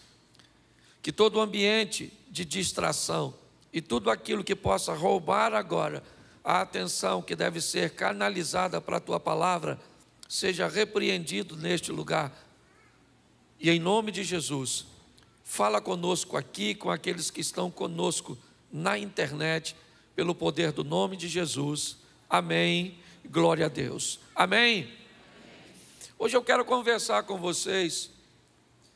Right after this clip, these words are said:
sobre algumas coisas que Deus nos deu para que possamos utilizar durante a nossa caminhada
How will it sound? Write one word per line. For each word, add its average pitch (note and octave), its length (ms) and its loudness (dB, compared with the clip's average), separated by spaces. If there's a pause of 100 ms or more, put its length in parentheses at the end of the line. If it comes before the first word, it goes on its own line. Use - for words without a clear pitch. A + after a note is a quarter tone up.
(220)
sobre A3+ 840 0
algumas A3+ 460 0
coisas G#3+ 420 -2
que G#3+ 140 -8
Deus G3 600 0 (340)
nos A3 340 -2
deu F3+ 400 2 (1500)
para G#3 180 4
que A3 400 -4 (400)
possamos G#3 720 0 (280)
utilizar G#3+ 880 0
durante G#3 760 -2 (760)
a E4 140 4
nossa F#3+ 540 -2 (420)
caminhada F#3+ 800 0